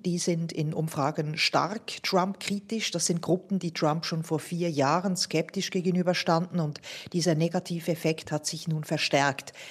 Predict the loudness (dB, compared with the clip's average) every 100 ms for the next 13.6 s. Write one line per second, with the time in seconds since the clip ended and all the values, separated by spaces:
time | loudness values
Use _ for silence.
0 | -12 2 6 6 4 -2 -2 0 0 2
1 | 2 2 0 0 4 4 2 -4 -12 -18
2 | -4 0 2 0 -2 2 2 2 0 0
3 | 0 0 0 0 4 4 2 0 -2 0
4 | 0 0 4 6 6 4 2 0 0 0
5 | 0 0 0 0 0 0 -2 -2 -2 0
6 | 0 -4 -12 -12 -4 -2 2 2 0 -4
7 | -6 0 2 2 0 -2 0 2 2 0
8 | 2 2 2 4 4 2 0 0 0 0
9 | 0 0 -2 -2 -2 0 0 0 -2 -4
10 | -10 -14 -10 0 2 4 4 4 2 2
11 | 4 4 4 2 2 2 0 -2 -6 -4
12 | 0 0 -2 -12 -8 -4 -2 -2 0 -2
13 | 2 2 2 0 4 2